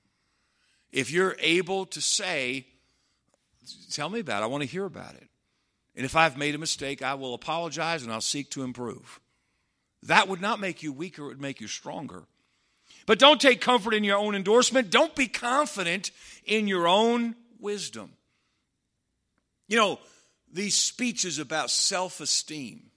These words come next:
and things that are written in books ab-, about self-esteem, you know, and you, you stand in front of the mirror, and I say, uh,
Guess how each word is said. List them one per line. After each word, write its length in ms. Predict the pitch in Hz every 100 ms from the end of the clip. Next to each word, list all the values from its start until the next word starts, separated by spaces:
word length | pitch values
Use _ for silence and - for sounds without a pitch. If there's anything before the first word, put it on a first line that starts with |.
| _ _ _ _ _ _ _ _ _ _ _
and 140 | 151
things 260 | 175 226 196
that 80 | 185
are 80 | 170
written 320 | 190 185 175
in 120 | 165
books 360 | 135 175 - 139
ab-, 160 | 117 _
about 320 | 139 151 139
self-esteem, 880 | - 180 170 - 127 - 160 151 127 - -
you 140 | - 165
know, 260 | 143 120 - _
and 300 | 160 156 151
you, 80 | 147
you 120 | 143
stand 360 | - 185 175 160
in 60 |
front 220 | 147 175 156
of 60 |
the 60 | 135
mirror, 500 | 143 160 139 107 90 _ _ _
and 120 | 135
I 80 | 139
say, 420 | 131 143 135 131
uh, 200 | 120 113